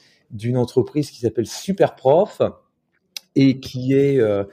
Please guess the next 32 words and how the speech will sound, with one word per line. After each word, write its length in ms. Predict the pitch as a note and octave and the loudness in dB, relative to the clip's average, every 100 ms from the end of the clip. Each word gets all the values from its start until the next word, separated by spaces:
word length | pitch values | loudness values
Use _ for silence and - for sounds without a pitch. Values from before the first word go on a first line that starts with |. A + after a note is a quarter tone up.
| - - - | -18 -20 -8
une 120 | A2+ | -4
joyeuse 360 | G#2+ C#3 D3+ B2 | 2 4 4 4
bande 180 | D#3+ C#3+ | 2 4
de 80 | C3+ | 4
copains, 640 | D3+ C#3+ D3+ D3+ D3 A#2+ | 4 4 2 2 2 2
euh, 180 | G#2+ G#2+ | 2 2
un 80 | |
peu 140 | G2 A#2+ | -2 -6
plus 100 | B2 | -6
de 80 | A2 | -2
deux 140 | C#3+ | 0
cents 160 | - C#3 | 0 -2
personnes 380 | C#3 - C#3 | 0 2 2
aujourd'hui, 460 | A#2+ A#2 A2+ B2+ B2 | 2 0 0 2 2
deux 120 | A#2 | 0
cents 160 | A2+ B2+ | -4 -2
collaborateurs, 880 | A#2+ G#2+ G#2+ G2+ A2 A#2+ E3 A#2+ - - - - _ G#2+ | 0 2 2 0 2 2 2 0 -4 -20 -20 -20 _ 0
euh, 520 | G#2 G#2 G2+ G2+ G2 | 2 2 0 -2 -2
voilà, 260 | G2 F2+ G2+ | -2 -2 -4
qui 320 | - A2+ - C3+ | -8 -10 0 4
œuvrent 360 | D#3+ A#2+ A#2+ | 4 4 2
pour, 480 | A2+ - D3+ B2+ G#2+ | 0 -2 0 2 2
euh, 400 | G#2 G2 G2 G2 G2+ | 2 0 -2 -6 -10
le 240 | G2 D#3 | 0 2
partage 320 | E3+ E3 D#3+ C3+ | 4 2 2 2
de 80 | |
connaissances 480 | C3+ C3 B2+ - B2 | 2 2 0 -2 -2
dans 100 | A#2 | 0
l'univers. 680 | A2 G#2 F#2 F#2 A2+ D3 C3 - | 0 0 -2 -2 0 -2 -4 -2
Et 100 | A#2+ | 0
aujourd'hui, 680 | A2 G2+ F2+ F#2 A#2 C#3+ | 0 -2 -6 -6 -6 -2
euh, 80 | B2+ | -2